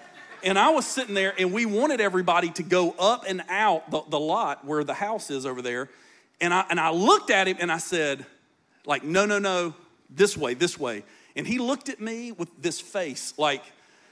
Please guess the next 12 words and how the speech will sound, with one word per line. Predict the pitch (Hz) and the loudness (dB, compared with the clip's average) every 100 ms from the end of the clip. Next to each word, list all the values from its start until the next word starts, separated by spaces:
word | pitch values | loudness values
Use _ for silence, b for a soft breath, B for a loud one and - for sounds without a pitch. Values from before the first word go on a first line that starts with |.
| b b | b b
"This | 190 | -2
guy's | 165 156 147 | 0 0 2
not | 180 170 | -2 -2
kidding." | 233 240 113 - _ _ b b b | -4 -6 -8 -14 _ _ b b b
And | 156 | -4
he | 190 | -2
was | 196 175 | -2 0
like, | 156 131 - _ _ _ _ _ _ _ _ _ _ b b b b b b - | 0 -2 -8 _ _ _ _ _ _ _ _ _ _ b b b b b b -2
and | 202 | 2
he | 269 | 2
floored | 427 - 330 311 | 0 2 2 2
it. | 233 | -2